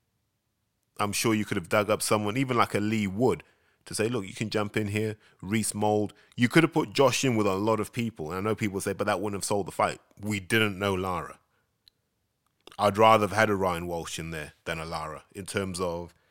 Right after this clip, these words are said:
name brand value and name recognition. So then you're looking at this Lara and you, you start to scroll down his record. He loses on his debut.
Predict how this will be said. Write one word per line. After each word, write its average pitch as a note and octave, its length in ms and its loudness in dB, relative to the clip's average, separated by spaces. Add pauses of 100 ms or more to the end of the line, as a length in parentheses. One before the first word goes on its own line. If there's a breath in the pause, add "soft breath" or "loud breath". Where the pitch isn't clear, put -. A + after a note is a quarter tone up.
(180)
name F#2 320 -4
brand F2 280 -4
value F2 320 -4
and E2 80 -12
name F2 220 -10
recognition. F2+ 600 -12 (1800)
So - 220 -2
then F#3+ 180 6
you're F3+ 120 10
looking F3 220 6
at D3 80 4
this C3+ 160 0
Lara C3 480 6
and A#2+ 300 0
you, A#2 80 -6 (380 loud breath)
you B2+ 100 -6
start D#3+ 260 0
to C3+ 80 -4
scroll C3 280 6
down A#2 180 6
his G2+ 160 2
record. A2+ 320 4
He G#2 80 2
loses A#2 340 2
on G2+ 120 2
his F#2 100 -4
debut. F2 540 -2